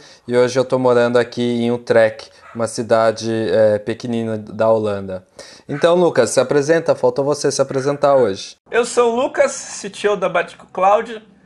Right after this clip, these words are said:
Speaker 2: estou aqui em São Paulo, coração econômico do Brasil. Para aqueles que já nos conhecem, sabem que dividimos nosso podcast em trechos, e vocês estão acostuma-, estão já acostumados a ter uma introdução de cada trecho. Esse vamos fazer um pouquinho diferente,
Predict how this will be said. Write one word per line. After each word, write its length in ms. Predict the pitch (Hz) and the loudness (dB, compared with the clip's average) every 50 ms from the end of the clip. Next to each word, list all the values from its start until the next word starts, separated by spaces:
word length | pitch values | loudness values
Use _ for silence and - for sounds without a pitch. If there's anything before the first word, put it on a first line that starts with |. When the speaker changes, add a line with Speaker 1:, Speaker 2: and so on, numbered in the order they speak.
| _ _ _ _ _ _ | _ _ _ _ _ _
Speaker 2:
estou 260 | 156 - - - 190 | -18 -14 -4 0 0
aqui 220 | 175 175 - - 196 | 0 0 -2 -8 -10
em 40 | 185 | -4
São 240 | - 196 170 151 135 | -2 -2 -2 -2 -2
Paulo, 520 | - 165 160 175 190 196 208 208 208 196 - _ _ _ _ | 2 2 4 4 2 2 0 -2 -4 -6 -12 _ _ _ _
coração 380 | - 160 156 147 147 - 170 | 0 2 2 2 0 -4 -10
econômico 360 | 160 - 165 160 156 151 - - | -10 -10 -10 -10 -10 -12 -12 -18
do 80 | 160 | -16
Brasil. 540 | 156 - 147 139 131 151 160 175 196 208 214 - _ | -6 -6 -6 -6 -6 -8 -8 -8 -8 -8 -10 -14 _
Para 160 | - 196 220 233 | 0 0 2 2
aqueles 340 | 226 - 220 220 226 208 | 0 -2 -2 -2 -2 -4
que 100 | - 220 | -4 -6
já 160 | 190 190 185 180 | 0 0 0 0
nos 120 | 170 - | -2 -8
conhecem, 760 | - - 156 147 143 156 170 180 175 - - 196 196 190 190 _ | -8 -8 -4 -2 0 0 0 -2 -6 -4 -4 -4 -4 -4 -10 _
sabem 320 | - - 175 175 185 190 | 0 0 2 2 2 -2
que 80 | 185 185 | -6 -8
dividimos 340 | 160 165 160 160 170 160 151 | -12 -12 -12 -12 -12 -10 -6
nosso 220 | 160 156 156 - | -6 -6 -6 -4
podcast 560 | _ 160 143 - - - 139 139 - - - | _ -6 -6 -6 -6 -6 -6 -6 -6 -16 -20
em 60 | 143 131 | -20 -14
trechos, 680 | 131 151 151 170 180 175 175 - - 180 170 - - _ _ _ _ _ _ | -10 -6 -6 -4 -4 -6 -8 -8 -10 -10 -10 -10 -18 _ _ _ _ _ _
e 80 | - 147 | -14 -12
vocês 180 | - - 160 | -10 -10 -8
estão 140 | - - 190 | -4 -4 -4
acostuma-, 520 | 180 - - - 185 170 165 165 165 160 - | -4 -4 -8 -8 -6 -2 0 0 0 0 -2
estão 400 | - 180 - - 233 226 285 254 | -8 -10 -4 -2 -4 -2 -2 -2
já 120 | 214 226 214 | 2 2 2
acostumados 600 | 208 220 - - - 185 165 160 175 180 175 160 | 2 -2 -12 -12 -10 -2 0 0 0 0 -2 -4
a 60 | 175 | -6
ter 180 | 165 - - 185 | -6 -4 -6 -6
uma 180 | 170 165 165 165 | -6 -6 -10 -10
introdução 580 | 156 - _ 190 185 185 - - - 180 170 | -12 -14 _ -10 -10 -10 -10 -6 -6 -6 -6
de 120 | 160 - - | -6 -10 -2
cada 220 | - 160 151 143 | -2 -2 -2 -2
trecho. 480 | 139 - 165 175 185 185 - - 220 - | -6 -6 -6 -6 -6 -6 -8 -16 -16 -6
Esse 260 | - 208 240 240 - 233 | -2 -2 -2 -2 -2 -4
vamos 200 | 233 226 220 185 | -4 -4 -2 -4
fazer 180 | 214 190 190 | -2 -2 -2
um 60 | 190 | -4
pouquinho 320 | 190 196 185 185 - 214 214 | -4 -6 -8 -8 -6 -10 -10
diferente, 720 | - - - 175 156 156 165 185 185 - - 208 185 185 | -10 -4 -2 -2 0 0 -4 -6 -10 -14 -16 -16 -16 -18